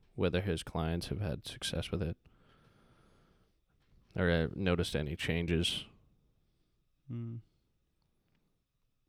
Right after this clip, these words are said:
Speaker 1: Um, but yeah, I just thought it was a cool thing to try out.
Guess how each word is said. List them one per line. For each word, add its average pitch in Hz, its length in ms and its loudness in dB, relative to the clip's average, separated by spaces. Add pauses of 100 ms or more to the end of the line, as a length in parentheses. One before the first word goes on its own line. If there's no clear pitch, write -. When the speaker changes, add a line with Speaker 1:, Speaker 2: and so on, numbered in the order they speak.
(480)
Speaker 1:
Um, 101 540 0 (800)
but 110 100 2
yeah, 101 240 8
I - 40 8
just 107 140 0
thought 107 140 6
it 98 60 6
was 90 100 -2
a 85 80 0
cool 87 260 -2
thing 90 460 -2 (300)
to 78 540 -2
try 87 400 -2
out. 90 320 0